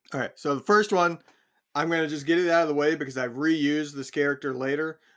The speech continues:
but this one is just too perfect and timely to not use. And that's, uh, what is, what is Darth Vader most famous for? What's his, what's his most famous move?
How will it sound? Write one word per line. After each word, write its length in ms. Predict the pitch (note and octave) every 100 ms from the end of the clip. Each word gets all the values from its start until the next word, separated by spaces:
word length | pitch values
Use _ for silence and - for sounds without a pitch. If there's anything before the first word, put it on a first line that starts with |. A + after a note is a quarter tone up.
| _
but 160 | C#3 A2+
this 200 | D3 D3
one 240 | D3 C#3+
is 220 | C#3 C3 -
just 260 | C3+ - _ _ _ _
too 160 | - F#3+
perfect 640 | - D#3+ D#3+ F3 - _ _ _
and 360 | C#3 C#3+ C#3 C3
timely 680 | - D3+ D#3 E3+ F3 F#3 F#3 _ _
to 80 | D3+
not 240 | D3+ D3+
use. 400 | D3+ E3+ G3 - _ _ _ _ _ _
And 160 | C#3 D3
that's, 420 | D3 C#3+ - F3+
uh, 180 | D3 C3+
what 180 | D3+ F3
is, 160 | E3+ E3
what 160 | E3+ F#3
is 80 |
Darth 260 | E3+ F3 E3+
Vader 260 | E3+ F3 F3
most 300 | D3 D#3+ -
famous 280 | D#3+ D#3+ E3
for? 240 | - F3+
What's 160 | D3+ C#3
his, 180 | D3+ C3+ _ _
what's 240 | - F3+ G3+
his 180 | F#3 C#3+ -
most 300 | E3 F3+ -
famous 340 | F3 E3 C#3+
move? 340 | C#3+ C3 -